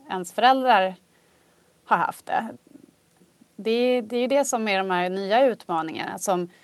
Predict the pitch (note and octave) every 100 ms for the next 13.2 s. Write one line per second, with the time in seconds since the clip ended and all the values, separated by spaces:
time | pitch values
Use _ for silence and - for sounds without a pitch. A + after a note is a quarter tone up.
0 | _ _ _ _ _ _ _ - A3+ B3+
1 | A#3+ A#3 G#3+ A3 G#3+ G3 - A#3+ B3 A#3
2 | A3+ G3 F3+ F3 F3+ G3+ G3 G3+ F#3+ F3+
3 | A3 A3+ A3+ - G#3 F#3+ G3+ F#3+ G3+ G3
4 | F#3 F3+ F3 F3+ F#3 F3+ B3 C4 B3+ B3+
5 | B3+ A3+ G#3+ G#3+ G3+ G3+ - _ _ _
6 | _ - A3 G3 G3+ F#3 - _ _ _
7 | - A3 G#3 G3+ F#3+ F#3+ G3 G#3 F#3+ G3
8 | G3+ A#3+ G#3+ - G#3 G3 F#3+ F#3+ F#3+ F#3+
9 | F3+ E3 E3 F3 - - G3+ G3+ F#3 F#3
10 | F3 F3 E3+ - G3+ G3 G#3+ G#3+ F#3 F#3+
11 | F#3+ F3+ F#3 F3+ _ - A#3+ G#3 F#3+ F#3+
12 | F#3 F#3 F3+ F3+ A3 F#3 F#3+ G3+ G3+ G3
13 | F#3+ F#3+